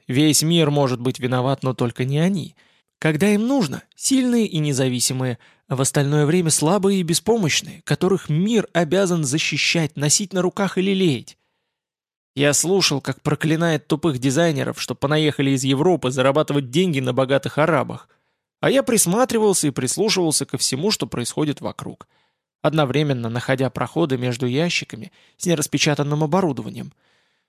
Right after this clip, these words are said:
Зажрались шейхи, выписывают из Европы ценные приборы, что простаивают здесь. «Ого», — сказал я на ходу, —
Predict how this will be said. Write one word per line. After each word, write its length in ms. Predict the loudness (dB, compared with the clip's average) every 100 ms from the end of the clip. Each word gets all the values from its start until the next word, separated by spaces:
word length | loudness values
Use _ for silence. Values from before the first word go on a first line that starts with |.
| _
Зажрались 840 | -4 0 2 2 4 4 4 2 2
шейхи, 640 | 2 2 2 2 -2 -4
выписывают 600 | -2 -2 0 2 2 0
из 140 | 0
Европы 460 | 2 0 0 -2 -2
ценные 440 | -2 0 0 -2
приборы, 480 | -4 -4 -2 0 0
что 180 | 0 -2
простаивают 680 | -4 -4 -4 -4 -6 -10 -12
здесь. 400 | -16 -14 -14 -14 _ _ _ _ _ _ _ _ -2
«Ого», — 480 | 0 2 2 2 -2 _
сказал 380 | -2 2 4 4
я 120 | 2
на 100 | 0
ходу, — 360 | -2 -2 -2